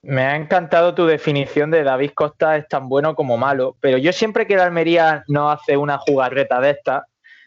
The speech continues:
pienso en la tercera persona que nos acompaña hoy aquí, eh, Seba, que hace seis meses estaba tan tranquilamente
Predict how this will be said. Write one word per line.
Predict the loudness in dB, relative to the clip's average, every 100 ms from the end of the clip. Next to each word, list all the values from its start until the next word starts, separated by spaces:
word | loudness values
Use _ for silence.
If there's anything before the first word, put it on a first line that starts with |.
| _
pienso | 0 0 0 0 0
en | -2 -6 -6
la | -2 0
tercera | -2 -4 0 0
persona | 0 -4 -4 -2 -2
que |
nos | -2 -2
acompaña | -4 -4 -2 0
hoy |
aquí, | -2 0 0 0 -2 -6
eh, | -4 -4
Seba, | -2 0 2 2 0 -4 -20 -20 -20 -20 -6
que | 0 2 0
hace | 0 2 4 4 2 -2 -10 _
seis | -8 -2 -2 0
meses | -2 0 0 0
estaba | 0 0 0
tan | -2 -4
tranquilamente | -6 -4 0 0 0 -4 -2 0 2 2 0